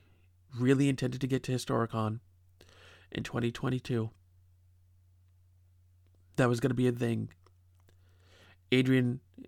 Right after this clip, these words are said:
and his family, they moved down to Pennsylvania. It's where he's from. Lived near Valley Forge. Lived, lived near where Historicon would be. The plan was he and I were gonna do Historicon. We were gonna do it right.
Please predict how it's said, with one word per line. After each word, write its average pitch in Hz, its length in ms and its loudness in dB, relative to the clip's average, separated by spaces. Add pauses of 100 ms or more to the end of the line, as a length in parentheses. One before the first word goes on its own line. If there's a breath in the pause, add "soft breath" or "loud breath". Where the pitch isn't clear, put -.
(140)
and 110 140 -4
his 107 120 -8
family, 123 340 2
they 113 120 0
moved 120 280 0
down 120 180 0
to - 80 -6
Pennsylvania. 120 760 -2
It's 127 140 -12
where 110 140 -2
he's 98 160 -8
from. 143 440 -2 (1040 soft breath)
Lived 127 320 2
near 135 200 6
Valley 127 320 4
Forge. 127 340 2
Lived, 139 460 6 (480)
lived 139 240 -2
near 165 300 4
where 151 400 -4
Historicon 156 480 0
would 156 120 0
be. 156 300 2 (1200 loud breath)
The 131 80 -2
plan 135 280 4
was 160 420 2 (1120 loud breath)
he 127 140 -6
and 127 80 0
I 131 40 0
were 139 60 2
gonna 131 160 4
do 127 100 2
Historicon. 131 540 -2
We 127 100 -2
were 113 60 0
gonna 113 160 -2
do 113 140 0
it 113 100 -2
right. 113 260 -2